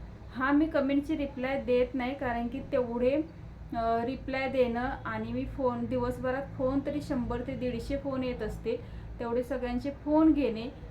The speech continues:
हे मला शक्य होत नाही. खरंच त्याच्याबद्दल सॉरी, हात जोडून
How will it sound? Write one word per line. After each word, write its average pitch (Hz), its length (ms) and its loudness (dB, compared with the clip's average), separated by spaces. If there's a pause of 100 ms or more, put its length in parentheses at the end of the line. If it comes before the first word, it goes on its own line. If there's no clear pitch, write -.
(300)
हे 285 60 4
मला 285 280 4
शक्य 302 340 -4 (100)
होत 269 200 0 (100)
नाही. 196 240 -2 (1080)
खरंच 294 280 4
त्याच्याबद्दल 311 600 0
सॉरी, 277 480 -2
हात 247 320 -2
जोडून 285 460 6